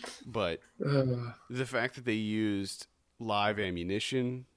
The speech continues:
Speaker 1: in
Speaker 2: I
Speaker 1: this,
Speaker 2: don't, that just, it doesn't make any sense to me.
Speaker 1: uh, was crazy and made everything look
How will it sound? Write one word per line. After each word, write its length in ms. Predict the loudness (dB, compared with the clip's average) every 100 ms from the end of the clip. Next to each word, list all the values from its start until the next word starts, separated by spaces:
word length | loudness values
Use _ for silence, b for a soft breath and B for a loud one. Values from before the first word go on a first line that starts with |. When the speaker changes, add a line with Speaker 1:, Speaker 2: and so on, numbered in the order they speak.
| -2
Speaker 1:
in 200 | 2 8
Speaker 2:
I 100 | 10
Speaker 1:
this, 260 | 8 0 -4 -10 -14 _ _
Speaker 2:
don't, 180 | -10 -4
that 240 | -4 -4
just, 320 | -4 -2 2
it 180 | 2 2
doesn't 260 | -2 -4 -6
make 220 | -8 -6
any 120 | -6
sense 360 | -6 -6 -8 -6
to 80 | -2
me. 100 | -2
Speaker 1:
uh, 340 | 0 0 -2 -6 -16 -10
was 500 | -8 -6 -6 -8 -10 _ -20 _ -20
crazy 640 | 0 4 4 2 0 2
and 120 | 0
made 180 | 0 0
everything 440 | 0 -2 -4 -2
look 260 | -2 -4